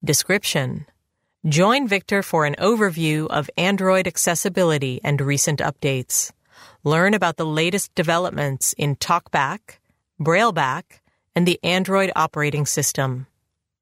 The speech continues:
One fifteen to two fifteen P M,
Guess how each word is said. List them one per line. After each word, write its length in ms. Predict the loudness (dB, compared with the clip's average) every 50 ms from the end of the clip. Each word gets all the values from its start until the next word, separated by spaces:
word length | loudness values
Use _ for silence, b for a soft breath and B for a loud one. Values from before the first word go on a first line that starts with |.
| _ _ _ _ _ _ _ _ _ _ _ _ _ _ _ _ _
One 320 | -2 0 2 2 2 2
fifteen 640 | 0 2 0 0 0 0 0 2 2 2 2 2 0 0
to 120 | -2 -4
two 320 | -4 -4 -2 0 0 0
fifteen 560 | 2 0 -2 -2 -2 -2 -2 0 2 2 2 0
P 280 | -2 -2 0 0 0
M, 460 | 0 0 0 0 -2 -4 -6 -8 -10